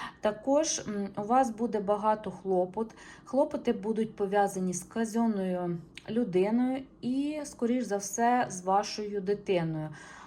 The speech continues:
Можливо, ви хочете якісь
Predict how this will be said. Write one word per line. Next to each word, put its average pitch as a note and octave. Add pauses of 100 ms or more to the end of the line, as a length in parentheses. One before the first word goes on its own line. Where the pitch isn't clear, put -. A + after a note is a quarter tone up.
(180)
Можливо, G#3 (320)
ви G3
хочете F#3+
якісь E3+